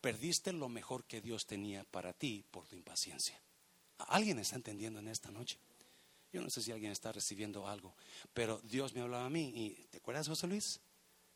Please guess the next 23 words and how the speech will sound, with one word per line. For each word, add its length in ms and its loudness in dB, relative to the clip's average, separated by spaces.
Lo 240 4
impaciente 600 2
que 120 0
fuiste 320 2
y 20 4
por 240 4
eso 140 2
estás 200 -2
así. 280 0
Yes. 640 4
Porque 540 -4
lo 160 -2
que 160 0
Dios 260 2
tiene 280 0
para 240 0
ti 320 -2
está 280 -2
escondido 960 -2
detrás 480 -6
de 100 -6
la 140 -8
paciencia. 600 0